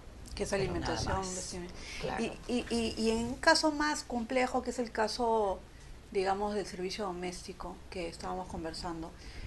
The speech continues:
Speaker 1: eh, hace tiempo, como te comentaba, hace, en el año dos mil siete aproximadamente, hice un trabajo en el Cusco, Piura y Lima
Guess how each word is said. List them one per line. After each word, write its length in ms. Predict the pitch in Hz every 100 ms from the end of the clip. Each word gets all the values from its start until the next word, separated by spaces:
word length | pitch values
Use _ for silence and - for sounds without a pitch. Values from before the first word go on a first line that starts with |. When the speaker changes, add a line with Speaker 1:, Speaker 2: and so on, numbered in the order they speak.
| - -
Speaker 1:
eh, 800 | 196 196 196 190 190 185 180 175 - - - - -
hace 500 | - 220 247 240 226 - - -
tiempo, 280 | 226 220
como 200 | 226 196
te 100 | 180
comentaba, 680 | - 175 175 - 208 214 208
hace, 580 | 196 - 208 196 180 170
en 120 | 170
el 60 | 170
año 180 | 175 196
dos 120 | 185
mil 540 | 190 185 190 180 180 175 - - - -
siete 400 | - 214 202 208
aproximadamente, 840 | 202 175 190 185 185 196 190 196
hice 160 | 190 -
un 60 |
trabajo 580 | 208 180 180 180 - 214
en 140 | 185 170
el 120 | 160
Cusco, 480 | - 202 - 202 202
Piura 340 | 208 202 208
y 60 | 196
Lima 320 | 180 190 208